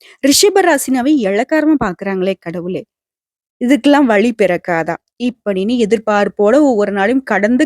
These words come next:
கண்ணீரோட வாழக்கூடிய ரிஷப ராசிக்கு இந்த புரட்டாசி மாதம்,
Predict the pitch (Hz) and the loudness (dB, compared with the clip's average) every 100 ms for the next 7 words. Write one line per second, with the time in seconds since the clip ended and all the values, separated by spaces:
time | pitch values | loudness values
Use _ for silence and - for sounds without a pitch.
0 | - 208 226 269 302 277 269 220 185 190 | -2 -4 2 4 4 4 0 0 -2 -2
1 | 185 185 247 202 214 196 190 185 - 202 | -4 -4 -4 -4 -4 -2 -2 -4 -6 -8
2 | - 269 _ _ - - - 339 - 339 | -2 -2 _ _ -20 -4 0 2 2 2
3 | 339 339 320 - 269 202 180 | 2 2 0 0 -2 -2 -4